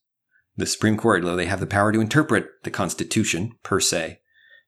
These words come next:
do not actually have that much, won't make much of a difference in the actual Constitution. And that's where the problem lies, or so, so we, we believe. As Brad was saying with the, a constitutional convention, even if it didn't finish,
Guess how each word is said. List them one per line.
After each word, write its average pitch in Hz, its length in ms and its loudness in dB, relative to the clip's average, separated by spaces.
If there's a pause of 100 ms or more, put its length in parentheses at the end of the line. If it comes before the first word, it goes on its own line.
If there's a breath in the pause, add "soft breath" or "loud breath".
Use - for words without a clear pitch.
do 117 200 6
not 117 300 2
actually 101 420 0
have 98 300 -4
that 85 200 -2
much, - 540 -6
won't 113 200 2
make 98 200 -2
much 87 200 -4
of - 40 -6
a 80 40 -6
difference 76 380 -6
in 80 200 -10
the 71 160 -10
actual - 300 -6
Constitution. - 800 -8 (340 loud breath)
And 76 220 -6
that's 82 300 0
where 76 160 -2
the 76 80 -12
problem 78 380 -2
lies, 78 480 -2
or 78 60 -12
so, - 340 -8 (580 soft breath)
so 120 340 4
we, 92 360 0 (720 soft breath)
we 104 160 6
believe. 85 480 2
As - 140 -8
Brad 123 200 4
was 107 160 2
saying 107 240 2
with 85 160 -4
the, 73 300 0 (640 soft breath)
a - 80 0
constitutional 147 540 2
convention, 98 580 2
even 131 320 4
if 104 160 -2
it 90 200 -4
didn't 104 280 0
finish, 92 580 -2